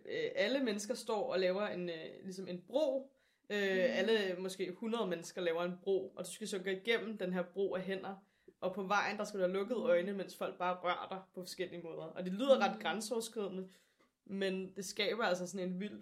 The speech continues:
Speaker 1: fællesskabsstemning at lave de her små berøringer, og en virkelig sådan varm og kærlig følelse. Så skal vi til kloden drejer-runden, og, øh, her, der skal alle deltagere sætte sig med en person,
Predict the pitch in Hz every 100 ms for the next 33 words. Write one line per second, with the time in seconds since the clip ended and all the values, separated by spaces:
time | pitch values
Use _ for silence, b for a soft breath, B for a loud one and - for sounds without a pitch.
0 | - 220 180 196 - 175 - - 175 160
1 | 165 165 180 - 175 175 180 185 - -
2 | 175 180 175 151 101 147 165 180 185 180
3 | 185 185 180 165 160 156 180 190 180 165
4 | 175 175 - 165 165 180 175 160 165 175
5 | - - - 339 381 302 302 285 247 214
6 | 196 196 254 254 285 - 165 170 285 339
7 | 277 277 - 302 - _ - - _ -
8 | 196 190 196 180 156 240 285 - - 226
9 | - 220 - 180 214 277 285 - - 233
10 | 254 277 208 190 214 208 240 202 185 185
11 | - 262 262